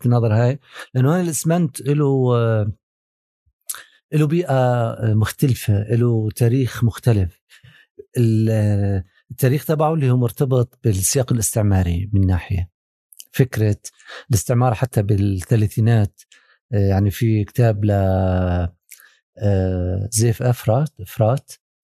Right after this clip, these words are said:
كان بيحكي فيه على نشأة ال-، الاستيطان الاستعماري بفلسطين منذ الثلاثينات، يعني، منذ الثلاثينيات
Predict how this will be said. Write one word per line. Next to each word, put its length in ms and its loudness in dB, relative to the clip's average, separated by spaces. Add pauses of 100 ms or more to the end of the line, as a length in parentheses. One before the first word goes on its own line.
(280)
كان 200 2
بيحكي 280 -2
فيه 220 0
على 580 0 (560)
نشأة 360 0 (100)
ال-، 280 0
الاستيطان 1040 -4
الاستعماري 500 0
بفلسطين 500 -2
منذ 160 2
الثلاثينات، 720 0
يعني، 120 2
منذ 240 2
الثلاثينيات 960 0